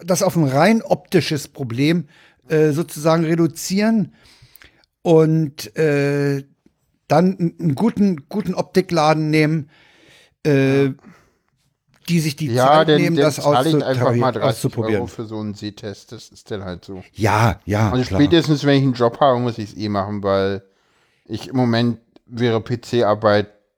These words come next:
Speaker 2: dauerhaft schwierig. Obwohl,
Speaker 1: Zu
Speaker 2: gut, am
Speaker 1: anstrengend.
Speaker 2: Laptop geht's, äh, nee, am Rechner geht's, aber am Laptop ist es manchmal doch ein wenig anstrengend.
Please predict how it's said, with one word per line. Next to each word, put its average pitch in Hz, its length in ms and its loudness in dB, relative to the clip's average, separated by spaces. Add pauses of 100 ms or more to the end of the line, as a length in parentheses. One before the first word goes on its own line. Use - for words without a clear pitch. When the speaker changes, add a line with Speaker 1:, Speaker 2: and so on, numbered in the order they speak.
Speaker 2:
dauerhaft 101 840 0
schwierig. 87 680 -14 (640)
Obwohl, 120 300 2
Speaker 1:
Zu 120 60 2
Speaker 2:
gut, 131 160 2
am 120 180 4
Speaker 1:
anstrengend. 123 60 4
Speaker 2:
Laptop 123 400 2
geht's, - 460 -2
äh, 107 240 -4
nee, 123 180 4
am 110 140 4
Rechner 107 360 -2
geht's, 101 340 -6
aber 92 220 -2
am 92 140 -2
Laptop 98 420 -8 (720)
ist 160 180 0
es 139 100 0
manchmal 120 360 2
doch 101 120 0
ein 104 200 -2
wenig 98 280 -4
anstrengend. 90 580 -14